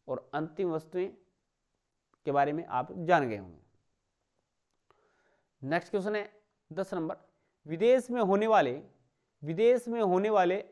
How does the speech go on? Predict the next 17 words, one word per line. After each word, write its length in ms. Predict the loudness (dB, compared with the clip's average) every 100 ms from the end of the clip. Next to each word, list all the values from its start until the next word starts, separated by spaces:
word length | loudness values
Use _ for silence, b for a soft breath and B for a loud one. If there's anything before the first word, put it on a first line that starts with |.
| 0
आयात 520 | 2 6 4 4 -2
पर 120 | 0
लगने 320 | 0 0 0
वाला 240 | 2 4 2
प्रतिबंध 500 | 0 -6 -4 -6 -4
क्या 200 | -4 -2
कहलाता 360 | -2 -2 -4
है? 200 | -10 -16 _ _
विदेश 480 | -4 4 4 4 -2
में 100 | -4
होने 280 | -2 -2
वाले 360 | 0 0 0 -4 b b b 2
आयात 520 | 4 6 4 2 -2
पर 100 | -2
लगने 280 | 0 -2 0
वाला 280 | 0 0 -2
प्रतिबंध 540 | -6 -6 -6 -4